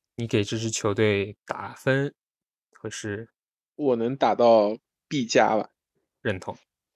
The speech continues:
Speaker 2: 还挺看好他们。
Speaker 1: 范特西里甚至可以到，哦，也到不了A减，也是B加。
Speaker 2: 也差不多，对。
Speaker 1: 差不多。
Speaker 2: B加到A减这样子，评价高一点。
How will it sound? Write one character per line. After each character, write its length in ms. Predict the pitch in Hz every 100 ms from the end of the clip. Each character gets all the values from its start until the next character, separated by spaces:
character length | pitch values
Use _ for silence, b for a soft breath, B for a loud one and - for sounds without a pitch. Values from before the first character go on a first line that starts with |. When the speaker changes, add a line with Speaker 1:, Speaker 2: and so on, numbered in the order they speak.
| _
Speaker 2:
还 100 | 123
挺 180 | - 123
看 160 | 123
好 140 | 127 110
他 100 | 110
们。 140 | - - _ _
Speaker 1:
范 180 | - 143
特 120 | 123
西 180 | 117 -
里 160 | 143 -
甚 220 | - 107
至 100 | 107
可 160 | - 107
以 100 | 98
到， 380 | 107 98 - - _
哦， 140 | 107 101
也 100 | 104
到 160 | 95 127
不 80 | 117
了 100 | 101
A 120 | 104
减， 200 | - - _
也 80 | 110
是 140 | -
B 180 | - 110
加。 200 | - - -
Speaker 2:
也 180 | - 123
差 200 | 107 127
不 80 | 110
多， 260 | 107 104 -
对。 140 | - -
Speaker 1:
差 120 | -
不 80 | 110
多。 160 | 107 - _ _
Speaker 2:
B 140 | - 123
加 180 | 123 120
到 240 | 120 110
A 140 | 117
减 200 | 120 113 -
这 120 | -
样 120 | - -
子， 120 | _ _ _
评 160 | - 117
价 120 | 117
高 220 | 123 117
一 60 |
点。 100 | 117